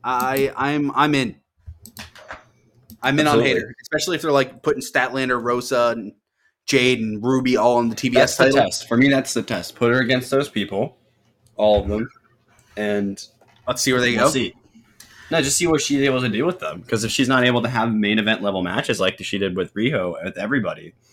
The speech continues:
Speaker 2: then there's no point in putting her in that position. Like, I'm just gonna be honest, you know, like,
Speaker 1: Yeah.
Speaker 2: because they struggle to book people in the women's division as it is.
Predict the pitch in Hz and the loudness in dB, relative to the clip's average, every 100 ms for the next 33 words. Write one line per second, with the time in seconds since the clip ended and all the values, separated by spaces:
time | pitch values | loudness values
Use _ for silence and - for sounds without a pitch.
0 | _ _ _ _ - 101 101 104 104 - | _ _ _ _ -4 -2 0 -2 -2 0
1 | 107 90 98 101 95 98 98 95 90 131 | -2 -2 -2 -2 -2 -2 -2 -4 -6 -6
2 | - 71 - 95 107 110 110 87 107 131 | -6 -14 -10 -4 -2 0 -2 0 -2 -2
3 | 80 - 98 95 87 85 - 151 104 101 | -4 -8 -6 -4 -4 -6 0 0 2 -2
4 | - - _ _ _ _ 127 123 - 123 | -6 -16 _ _ _ _ -2 0 2 2
5 | 139 131 110 98 113 - 117 104 101 90 | 2 0 -2 -2 -4 -2 -4 -2 -2 -2
6 | - _ _ _ _ _ _ 117 110 113 | -8 _ _ _ _ _ _ 0 2 2
7 | 107 107 107 104 101 87 98 85 80 | 0 0 0 2 -2 -2 -2 -4 -8